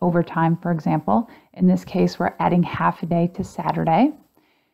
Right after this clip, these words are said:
You can also drag in any downtime that might occur. And in this case, we can also drag and drop jobs. So we're gonna take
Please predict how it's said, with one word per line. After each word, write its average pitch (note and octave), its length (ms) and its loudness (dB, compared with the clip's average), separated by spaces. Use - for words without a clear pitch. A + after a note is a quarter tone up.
You A#3 80 2
can B3+ 120 8
also A3+ 300 6
drag G#3 320 4
in G3+ 100 6
any G#3 220 6
downtime F#3+ 640 2
that F#3 180 0
might F3+ 160 4
occur. G3 500 2
And A#3 120 4
in C4 80 8
this G4 180 4
case, - 320 0
we A3+ 80 2
can A3+ 160 4
also D4 320 4
drag G#3 340 4
and G3+ 100 6
drop G3 300 0
jobs. F#3+ 640 2
So G3+ 220 -4
we're A3+ 100 4
gonna B3+ 160 6
take G#3 400 2